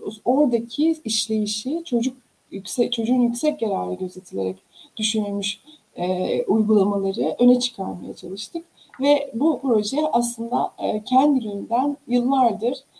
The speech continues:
e, yürümeye devam ediyor. E, ve birçok öğretmenle ilham olmaya devam ediyor. Benim paylaşım aileyle buluşma, e, e, aslında buluşmama sebep olan da bir proje. Çünkü sevgili Birgül'le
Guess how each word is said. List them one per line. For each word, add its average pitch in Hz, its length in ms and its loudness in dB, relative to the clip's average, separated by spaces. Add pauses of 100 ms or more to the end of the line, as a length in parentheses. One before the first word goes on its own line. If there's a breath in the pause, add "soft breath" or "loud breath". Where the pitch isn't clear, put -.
(180 soft breath)
e, 202 120 -4
yürümeye 233 720 2
devam 240 380 4
ediyor. 214 460 -2 (480 soft breath)
E, 196 300 2
ve 240 140 6
birçok 254 320 -2
öğretmenle 233 1000 0
ilham 233 340 0
olmaya 220 400 -2
devam 226 360 2
ediyor. 220 380 -6 (340 soft breath)
Benim 277 260 4
paylaşım 285 480 0
aileyle 269 640 4
buluşma, 277 480 0 (200)
e, 208 120 -2
e, - 580 -2
aslında 214 600 -4 (140)
buluşmama 226 640 -2
sebep 262 320 -2
olan 190 340 2
da 170 120 -10
bir - 140 -8
proje. 190 580 -4
Çünkü 247 400 0 (200 loud breath)
sevgili 247 460 2
Birgül'le 240 680 4